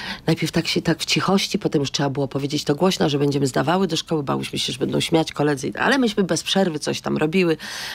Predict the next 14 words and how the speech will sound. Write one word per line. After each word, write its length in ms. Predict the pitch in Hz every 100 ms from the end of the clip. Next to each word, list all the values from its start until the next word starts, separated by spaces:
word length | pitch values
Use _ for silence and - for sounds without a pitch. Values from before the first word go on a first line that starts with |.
| -
organizowały, 840 | 156 151 151 160 160 165 196 180
występowały, 680 | 147 143 156 156 170 208 180
a 60 | 147
to 120 | 160
w 60 | -
chórze, 300 | 202 180 151
a 80 |
to 140 | 147 143
taki 280 | 143 - 165
kabaret, 460 | 180 208 196 160
a 60 | 147
to... 160 | - 170 - 156
No, 180 | 262 247 - _
rzeczywiście 540 | 180 - 180 - 175